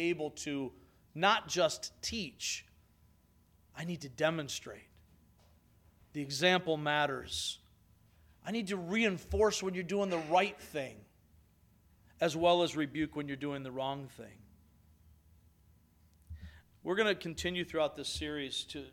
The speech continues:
to look at how to go about it. We'll get a little more specific as we go along.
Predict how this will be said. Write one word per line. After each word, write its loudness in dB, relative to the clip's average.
to -10
look -2
at -2
how 2
to 2
go -2
about 2
it. -8
We'll -8
get -2
a -2
little -2
more 0
specific -4
as -2
we -6
go -4
along. -6